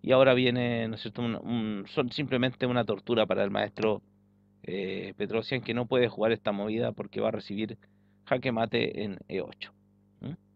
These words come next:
Entonces aquí tenemos un buen ejemplo de cómo Fischer, eh, acribilla a su rival con una idea de apertura bastante sofisticada. Eh, recordemos que Petrosian, eh, él, él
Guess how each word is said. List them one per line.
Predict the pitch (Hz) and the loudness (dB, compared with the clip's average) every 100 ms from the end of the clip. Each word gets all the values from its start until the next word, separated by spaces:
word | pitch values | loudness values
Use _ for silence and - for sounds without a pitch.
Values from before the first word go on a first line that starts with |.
| _ _ - _ _ _ | _ _ -20 _ _ _
Entonces | 107 - 117 | -14 -12 -10
aquí | - 143 | -8 -4
tenemos | 143 147 160 - | 0 0 0 -4
un | - 131 | -4 -2
buen | 131 131 | 2 2
ejemplo | 127 139 - 135 | 2 0 0 0
de | 117 | 2
cómo | 127 127 120 | 2 2 0
Fischer, | 123 120 131 143 - _ | -2 0 0 0 -10 _
eh, | - - 95 104 101 101 _ _ _ _ | -18 -6 -2 0 0 -4 _ _ _ _
acribilla | 127 131 127 127 139 135 120 | 0 2 2 4 6 6 6
a | 120 | 4
su | 131 | 0
rival | 113 120 127 | 2 4 4
con | 123 | 2
una | 123 131 | 0 0
idea | 117 123 | 2 4
de | 120 | 4
apertura | 113 104 127 120 127 - | 2 -4 2 4 4 2
bastante | 104 101 131 127 104 | -2 0 0 0 -6
sofisticada. | 107 113 - 117 143 165 _ _ - - | -8 -12 -6 0 0 0 _ _ -18 -8
Eh, | 104 | -4
recordemos | 113 117 135 156 | 0 4 4 2
que | - 113 | 0 2
Petrosian, | 113 127 143 139 143 - - | 2 4 2 2 0 -2 -8
eh, | 73 107 110 107 107 104 104 101 _ _ _ _ _ _ _ - | -4 0 2 2 0 -2 -4 -10 _ _ _ _ _ _ _ -6
él, | 104 104 80 | 0 0 -2
él | 52 104 95 90 87 92 - | -2 -2 -2 -4 -4 -4 -6